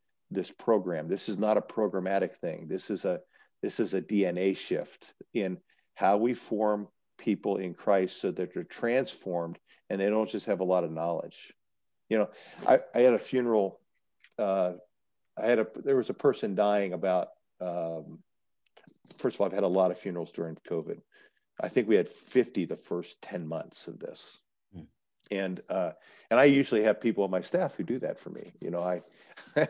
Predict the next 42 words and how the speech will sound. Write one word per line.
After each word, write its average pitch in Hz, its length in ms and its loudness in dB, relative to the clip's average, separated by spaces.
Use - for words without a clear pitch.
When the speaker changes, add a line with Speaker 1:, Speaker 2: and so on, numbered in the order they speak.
Speaker 1:
I 139 60 8
don't, 151 260 -2
I 110 80 -10
don't 107 160 -2
handle 117 320 4
every 95 180 4
funeral, 104 320 0
but 98 240 0
because 104 420 2
they 117 280 6
are, 101 300 4
were, 95 300 2
had 101 180 2
underlying 98 420 2
health 123 280 0
conditions, 90 420 -4
I 104 120 0
did 107 160 4
almost 95 380 -2
all 92 200 2
of 80 120 -6
them. - 220 -10
And, 107 320 0
uh, 98 280 4
I, 107 240 2
a - 60 -8
person 117 380 -2
was 92 160 -4
dying 95 760 -2
and 92 140 -8
had 92 260 -4
been, 92 240 -2
would 95 180 -6
be 107 100 -4
seen 113 240 -4
as 98 140 -4
a 87 40 -8
pillar 110 360 -2
of 95 100 -4
the, - 140 -12
our 95 80 -4
church, - 520 -8